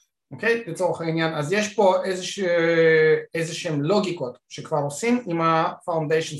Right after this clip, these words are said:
Service Layer, אוקיי? אז זה נמצא ב-וס. ובסופו של דבר, ב-Edge Service,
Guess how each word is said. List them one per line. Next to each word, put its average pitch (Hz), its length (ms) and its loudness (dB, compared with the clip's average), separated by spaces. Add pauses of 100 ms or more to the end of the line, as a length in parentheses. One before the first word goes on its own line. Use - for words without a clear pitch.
Service 135 400 -6
Layer, 117 240 -2 (560)
אוקיי? 208 280 -8 (200)
אז 120 60 -14
זה 202 120 -2
נמצא 185 300 0
ב-וס. 135 640 -2 (360)
ובסופו 165 460 -2
של 262 120 2
דבר, 196 220 4
ב-Edge 254 480 -2
Service, 170 480 -4